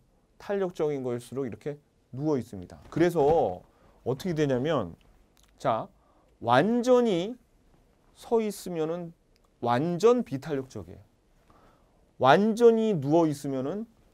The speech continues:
완전히 비탄력적입니다. 아, 완전히 탄력적이라. 그래서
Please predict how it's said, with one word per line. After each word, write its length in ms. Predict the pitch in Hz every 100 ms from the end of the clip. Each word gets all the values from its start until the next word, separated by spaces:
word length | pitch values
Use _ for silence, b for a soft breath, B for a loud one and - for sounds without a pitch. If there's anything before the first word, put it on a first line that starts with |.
| -
완전히 560 | 113 151 160 165 165 147
비탄력적입니다. 960 | - - 156 131 127 110 98 87 - -
아, 100 | 107
완전히 520 | 104 151 170 170 170
탄력적이라. 680 | - 247 208 - 156 123
그래서 540 | 95 127 165 156 143